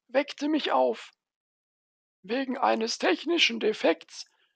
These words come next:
können wir unsere Fahrt leider nicht fortsetzen. Bitte verlassen Sie unseren Zug und denken Sie an Ihre Wertsachen. Vielen Dank für Ihr Verständnis.“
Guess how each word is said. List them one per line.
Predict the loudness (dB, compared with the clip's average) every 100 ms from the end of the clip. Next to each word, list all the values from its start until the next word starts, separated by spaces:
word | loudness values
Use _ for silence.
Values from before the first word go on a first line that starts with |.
| _ _
können | -2 2 2
wir | 2 0
unsere | 0 0 -2
Fahrt | -2 4 4 4 0
leider | 0 2 4 0
nicht | -2 -6 -6
fortsetzen. | -2 2 2 0 -4 -4 -14 -16 -18 _ _ _ _ _ _ _ -6
Bitte | -2 -2
verlassen | 0 4 6 6 2
Sie | -2 -2
unseren | -2 -2 -2 -4
Zug | -4 -6 -6 -8 _ _ _
und | -6 -4 -2
denken | -2 0 -4
Sie | 0 2
an | 2 2
Ihre | -2 -2 0 2
Wertsachen. | 2 2 -8 -10 -10 _ _ _ _ _ _
Vielen | -6 2 2 2
Dank | 2 2 0
für | -6 -4
Ihr | -2 -2 0
Verständnis.“ | 0 0 -2 -8 -10 -14 -18 -18 -20